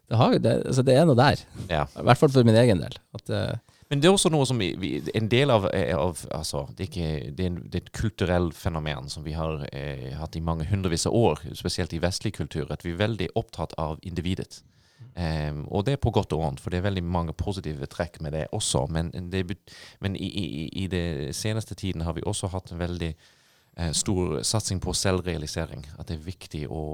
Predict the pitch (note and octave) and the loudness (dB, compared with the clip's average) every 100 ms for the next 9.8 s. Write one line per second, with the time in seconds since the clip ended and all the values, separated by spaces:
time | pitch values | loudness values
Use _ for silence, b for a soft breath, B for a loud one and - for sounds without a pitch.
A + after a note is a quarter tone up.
0 | A#1 D2+ D#2 F2+ E2 E2+ - - C#2+ D2 | -8 -8 -6 -6 -4 -6 -6 -6 -6 -4
1 | D#2 D2 - D#2+ - E2 D2+ D#2 - E2 | -4 -4 -6 -10 -10 -8 -8 -8 -6 -6
2 | D#2 - - G2 G2 F2+ B1+ F2 E2+ E2 | -4 -8 -8 -2 0 0 -4 -8 -6 -4
3 | E2 D2+ G2 F2+ - E2+ D#2+ C#2+ C#2 E2 | -6 -6 -6 -6 -2 -2 -2 -4 -10 -10
4 | - F2 F2 - - - D#2 D#2+ - G#2+ | -8 -8 -8 -10 -12 -12 -10 -8 -8 -6
5 | G#2+ F2+ D#2+ D2+ D#2+ D#2 D2+ D#2+ D#2+ b | -4 -2 -2 -2 -4 -6 -6 -4 -6 b
6 | b b _ G#2 G#2+ F#2+ - - C#2 - | b b _ 0 0 0 -6 -8 -10 -4
7 | F2 F2 - E2 D2 - E2 - - D#2 | -2 -2 -4 -8 -8 -8 -10 -10 -10 -10
8 | - D2+ - E2+ D2 b b b - F2 | -8 -8 -8 -8 -10 b b b -8 -8
9 | - F#2 F2 D#2 - - F2 E2+ | -2 0 2 0 -4 -8 -6 -6